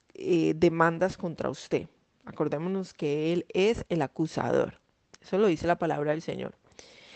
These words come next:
Entonces, si él es el acusador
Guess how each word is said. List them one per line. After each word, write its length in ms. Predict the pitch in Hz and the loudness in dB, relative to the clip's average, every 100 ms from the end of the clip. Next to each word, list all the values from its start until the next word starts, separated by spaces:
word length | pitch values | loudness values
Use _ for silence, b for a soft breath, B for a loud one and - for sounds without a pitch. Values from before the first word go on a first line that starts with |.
| B | B
Entonces, 640 | 196 190 247 240 - - - B - | 0 6 6 6 0 -4 -8 B -2
si 160 | 226 | 6
él 140 | 226 285 | 8 8
es 100 | 330 | 4
el 120 | 302 | 0
acusador 840 | 269 - 190 180 156 147 143 143 | 0 0 -2 2 2 4 4 4